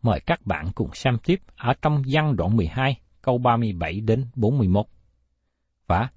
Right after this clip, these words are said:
dẫu Ngài đã làm biết bao nhiêu phép lạ trước mặt dân chúng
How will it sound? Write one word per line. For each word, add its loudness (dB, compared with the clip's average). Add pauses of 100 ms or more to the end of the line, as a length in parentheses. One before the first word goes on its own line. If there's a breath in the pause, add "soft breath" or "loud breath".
(480)
dẫu 4
Ngài 4
đã 2
làm 0 (140)
biết 2 (120)
bao 2
nhiêu 2
phép -4
lạ 0 (100)
trước -6
mặt -2 (160)
dân 2
chúng 0